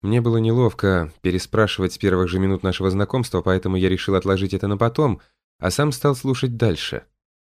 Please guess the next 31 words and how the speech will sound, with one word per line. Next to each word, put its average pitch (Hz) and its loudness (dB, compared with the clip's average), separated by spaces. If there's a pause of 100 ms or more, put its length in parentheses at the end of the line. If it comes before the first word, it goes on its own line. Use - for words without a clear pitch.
(220)
Ираклий 147 4
Андреевич 151 0
тем 135 2
временем 131 2
продолжал. 110 2 (1040)
"Вы, 113 -2
возможно, 110 2
обращали 95 2
внимание, 85 0
что, 82 0
за 76 -6
небольшим 82 -2
исключением, 78 -4 (320)
описание 76 -4
рая 90 0
в 101 -6
большинстве 98 0
религий 101 0
достаточно 104 0
условное. 120 -6 (380)
В 87 2
отличие 87 -2
от - -4
ада, 101 0
пребывание 82 -2
в - -20
котором 78 -4
всегда 82 -6
описывается 73 -8
тщательным 76 -6
образом 76 -6